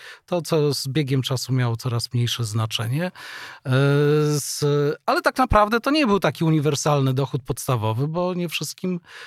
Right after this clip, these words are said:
porówno dawano. Dawano mniej więcej proporcjonalnie do tego, co się miało na kartce, e, na mięso i inne,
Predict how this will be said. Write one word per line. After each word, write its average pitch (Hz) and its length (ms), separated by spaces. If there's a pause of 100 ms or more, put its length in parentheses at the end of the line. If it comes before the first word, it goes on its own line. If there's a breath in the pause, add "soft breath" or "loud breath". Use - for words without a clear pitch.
(140)
porówno 185 400
dawano. 135 540
Dawano 165 540
mniej 165 200
więcej 156 440
proporcjonalnie 170 960 (340 loud breath)
do 156 160
tego, 160 300
co 156 120
się 151 140
miało 156 260
na 156 140
kartce, 151 500
e, 123 440
na 131 120
mięso 143 440
i 127 100
inne, 117 340